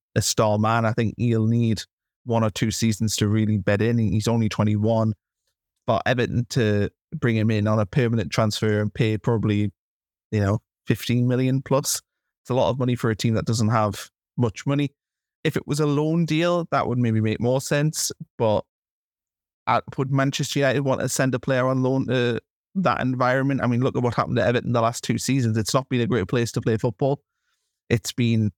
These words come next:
tense. The, the fans, rightly so, have been on the backs of the, the club and the board, and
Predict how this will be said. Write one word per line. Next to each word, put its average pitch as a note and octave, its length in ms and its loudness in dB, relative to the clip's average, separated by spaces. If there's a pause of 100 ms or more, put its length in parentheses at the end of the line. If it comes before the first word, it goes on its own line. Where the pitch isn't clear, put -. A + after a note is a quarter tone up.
(140)
tense. D3 480 -2
The, A2 160 0
the B2+ 140 -2
fans, B2+ 680 0 (260)
rightly B2 360 0
so, C3+ 280 0
have A#2+ 100 -2
been A#2+ 160 0
on A#2 140 2
the A#2+ 60 -2
backs A#2+ 340 -2
of A2+ 180 -2
the, A2+ 340 0
the A#2 120 -2
club C3+ 380 -2
and A#2 100 0
the G#2+ 80 -2
board, C3 320 0
and A#2+ 100 -4